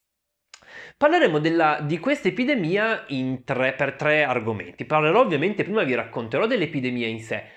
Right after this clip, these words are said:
poi parleremo di come oggi è stata studiata questa epidemia, perché molti degli studi sono stati compiuti negli ultimi venti trenta anni,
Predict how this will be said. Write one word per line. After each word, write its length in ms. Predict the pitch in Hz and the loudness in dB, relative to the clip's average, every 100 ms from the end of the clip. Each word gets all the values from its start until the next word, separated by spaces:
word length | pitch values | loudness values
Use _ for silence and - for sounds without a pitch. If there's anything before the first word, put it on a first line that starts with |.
| _ _ _ | _ _ _
poi 200 | - 370 | 2 2
parleremo 540 | 339 185 147 156 226 170 | 4 2 4 4 4 2
di 260 | 131 139 - | -2 -6 -4
come 480 | - 339 170 117 - | 0 2 2 -2 0
oggi 400 | 131 123 110 113 | 0 0 -2 -4
è 100 | 110 | -4
stata 320 | - 113 - | -6 -8 -8
studiata 500 | - - 104 101 101 | -10 -8 -4 -4 -6
questa 260 | - - 95 | -12 -14 -14
epidemia, 540 | 101 95 107 107 151 | -12 -10 -8 -4 -2
perché 260 | 160 113 101 | -2 -6 -6
molti 280 | 113 120 | -6 -4
degli 200 | 110 98 | -6 -6
studi 280 | 101 - 165 | -8 -4 -4
sono 200 | 110 101 | -4 -10
stati 220 | 98 104 | -8 -8
compiuti 380 | 110 107 104 139 113 | -6 -8 -6 -6 -6
negli 160 | 101 | -6
ultimi 280 | 120 110 101 | -6 -6 -6
venti 300 | 101 110 110 | -4 -6 -8
trenta 320 | - 127 160 | -8 -4 -2
anni, 180 | 180 110 | -2 -4